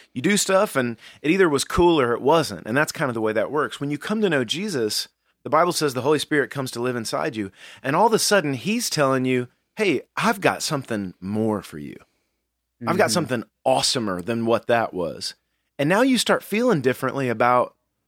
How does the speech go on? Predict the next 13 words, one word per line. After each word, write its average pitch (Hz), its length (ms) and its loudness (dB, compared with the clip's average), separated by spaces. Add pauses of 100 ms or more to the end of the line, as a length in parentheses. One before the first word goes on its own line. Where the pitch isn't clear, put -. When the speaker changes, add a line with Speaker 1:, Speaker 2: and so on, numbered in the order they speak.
(120)
Speaker 1:
what 175 200 2
the 170 100 8
old 190 220 6
stuff 170 280 4
was. 160 640 -2
Now 175 160 2
you 247 160 0
start 165 300 2
feeling 160 480 2 (300)
this 156 160 0
conviction 147 600 0
about 82 300 -4
it. 60 160 -16